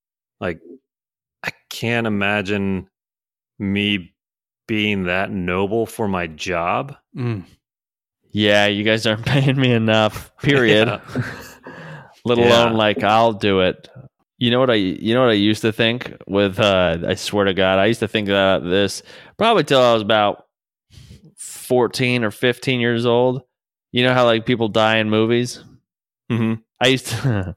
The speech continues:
Speaker 3: <laughs> I used to think that they would just, like, give them a ridiculous amount of money before they died in movies. Like, so it was never, I never knew, like, about special effects, or it was so real. I'm like, well, it was,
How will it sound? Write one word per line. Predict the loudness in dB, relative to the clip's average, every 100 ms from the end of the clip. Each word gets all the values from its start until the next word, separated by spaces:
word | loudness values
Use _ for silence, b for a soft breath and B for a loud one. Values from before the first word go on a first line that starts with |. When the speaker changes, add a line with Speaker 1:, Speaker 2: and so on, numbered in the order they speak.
| b
Speaker 3:
<laughs> | -2
I |
used | 0 0
to | -2
think | -2 0
that | -2 0
they | 0 2
would | 0 -2
just, | -2
like, | 0 -2 -4 b b b -18 -14 -2
give | -2
them | 0 0
a | 2
ridiculous | 0 0 -2 0 0 0 -2
amount | -2 0 0
of | -2
money | -2 0 0 -2 -8 -4
before | -4 -4 -4 0 2 2 -2 -10 _ _ _ _ -6
they | -2
died | 0 2 2 2
in | 0
movies. | 0 0 0 -2 -4 -18 b b b b -4
Like, | -2
so | 0 2 2 2
it | 2
was | 0 -2
never, | -2 -2 -2
I | -4
never | -2 -2 -2
knew, | -2 0 0 2
like, | 0
about | 0 -2 -4
special | -10 -4 -4 -2 -2
effects, | -4 0 0 0
or | -4
it | -4
was | -4
so | 0 0
real. | 0 0 2 0
I'm | -2
like, | -4 -8 -10
well, | -4 -2
it |
was, | -4 -8 -16